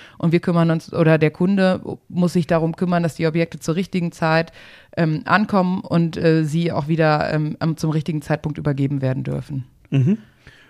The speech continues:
Speaker 2: Und, ähm, was sind jetzt die klassischen Verkaufsargumente, wenn du jetzt halt unsere Anwendung zum Beispiel hier siehst, äh, warum sollte ich da einen Celluware nehmen und keine, ähm, ja, Eckumsetzer und Verteil-, ähm,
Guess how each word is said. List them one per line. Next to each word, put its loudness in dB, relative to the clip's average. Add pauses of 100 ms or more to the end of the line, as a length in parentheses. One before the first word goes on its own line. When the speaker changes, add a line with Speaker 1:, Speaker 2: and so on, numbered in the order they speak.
Speaker 2:
Und, -2
ähm, -2
was -4
sind -6
jetzt -8
die -6
klassischen -6
Verkaufsargumente, -4
wenn -2
du -2
jetzt -4
halt -6
unsere -6
Anwendung -4
zum -6
Beispiel -4
hier 0
siehst, -4
äh, -16
warum -4
sollte -4
ich -10
da -2
einen -2 (300)
Celluware -2
nehmen -2
und -4
keine, -2 (100)
ähm, -4
ja, 0
Eckumsetzer -2
und -4
Verteil-, -2
ähm, -6